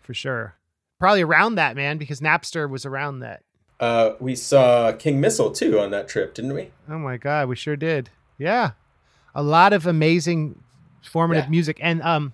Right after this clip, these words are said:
Speaker 1: you got me the Paul Barman C D, which was, like, a big moment where, like, wow, you can sound like a, a,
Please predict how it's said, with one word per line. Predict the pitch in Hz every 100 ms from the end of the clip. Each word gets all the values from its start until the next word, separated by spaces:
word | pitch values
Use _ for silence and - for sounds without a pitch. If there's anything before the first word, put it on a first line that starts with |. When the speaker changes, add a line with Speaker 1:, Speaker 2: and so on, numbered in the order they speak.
| - - - _ -
Speaker 1:
you | 147 233 320 - -
got | 196 -
me | 185
the | 175
Paul | - 175
Barman | 156 185 208 156
C | 151 135
D, | 131 127 127 _ _ _
which | 143 -
was, | 147 135
like, | 147 139
a |
big | 139 160 156 147 - _ _ _ _ _ _ _ -
moment | 151 160 151
where, | 143
like, | 143 -
wow, | 185 165
you | 139 185
can | 214
sound | 190 - 175 208 180
like | 151 151
a, | 135
a, | 147